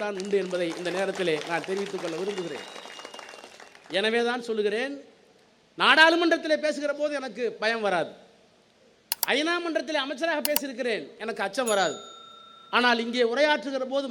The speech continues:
மகிழ்ச்சி வரும். அதையெல்லாம் தாண்டி குருநாதருக்கு முன்னால் பேசுகிறோமே என்கின்ற அச்ச உணர்வும் எனக்கு இருக்கும் என்கின்ற அந்த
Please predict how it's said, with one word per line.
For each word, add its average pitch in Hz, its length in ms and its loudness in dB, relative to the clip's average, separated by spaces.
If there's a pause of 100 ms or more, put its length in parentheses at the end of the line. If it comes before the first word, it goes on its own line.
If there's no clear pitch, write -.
மகிழ்ச்சி 233 360 -4
வரும். 208 220 -2 (160)
அதையெல்லாம் 233 560 -4
தாண்டி 214 300 -2 (180)
குருநாதருக்கு 247 640 -4
முன்னால் 247 320 -8
பேசுகிறோமே 226 540 -4
என்கின்ற 196 320 -8
அச்ச 247 200 -2 (100)
உணர்வும் 214 340 4 (220)
எனக்கு 202 260 2
இருக்கும் 247 260 -2
என்கின்ற 208 260 -2
அந்த 170 120 -2